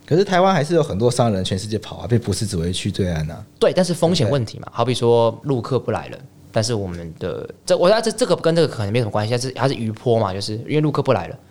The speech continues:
Speaker 2: 台湾陆客不来之后，台湾的旅游业的，旅游，旅游业的人数有下降吗？没有，是上升的。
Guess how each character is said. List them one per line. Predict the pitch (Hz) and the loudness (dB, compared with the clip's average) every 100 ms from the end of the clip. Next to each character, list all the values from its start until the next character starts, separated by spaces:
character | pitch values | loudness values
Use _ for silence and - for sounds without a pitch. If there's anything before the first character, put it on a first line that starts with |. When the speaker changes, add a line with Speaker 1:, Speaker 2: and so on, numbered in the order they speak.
| _ | _
Speaker 2:
台 | - | 2
湾 | 147 180 | 4 6
陆 | 202 | 4
客 | 190 | 4
不 | 180 | 4
来 | 143 123 | 4 2
之 | 139 | 2
后， | 139 | 0
台 | 131 | 2
湾 | 135 | 2
的 | 147 | 2
旅 | 113 | 0
游 | 101 101 | -2 -2
业 | 120 113 | -2 -2
的， | 101 | -4
旅 | - 113 | -6 -2
游， | 110 113 | 2 2
旅 | - 117 | 0 0
游 | 110 | 0
业 | 123 143 104 - - | 2 2 0 -2 -10
的 | - | -6
人 | 104 104 | -4 -2
数 | 123 | -2
有 | 107 | -2
下 | 113 | -2
降 | 104 98 | -2 -4
吗？ | 95 | -2
没 | 110 | -2
有， | 101 | -2
是 | 117 | -6
上 | 110 101 | -6 -6
升 | 98 90 | -8 -8
的。 | 82 | -10